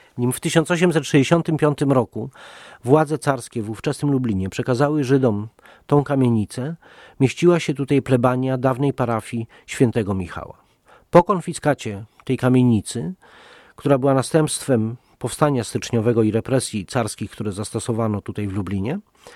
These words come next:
kamienica została przekazana na rzecz żydowskiej gminy wyznaniowej w Lublinie. Tu z ulicy Szerokiej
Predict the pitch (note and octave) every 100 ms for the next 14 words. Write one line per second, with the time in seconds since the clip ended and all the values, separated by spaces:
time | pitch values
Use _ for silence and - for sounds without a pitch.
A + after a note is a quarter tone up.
0 | - - - - - _ _ _ - D#3+
1 | D#3 G3+ - F#3+ D#3+ F3+ F3 - D#3+ D3+
2 | C#3+ D3 D3+ D3 C3 D#3 D3+ C#3 B2+ C3+
3 | B2+ - C#3 C3+ B2 B2 A2+ A#2 A2 G#2+
4 | G2+ G#2 G#2+ A#2 A2 F#2 F2+ C2 G#2+ -
5 | _ _ _ _ - B3 E3+ A2+ - D#3+
6 | F3+ E3 C#3+ B2+ G#2+ - A2+ E3+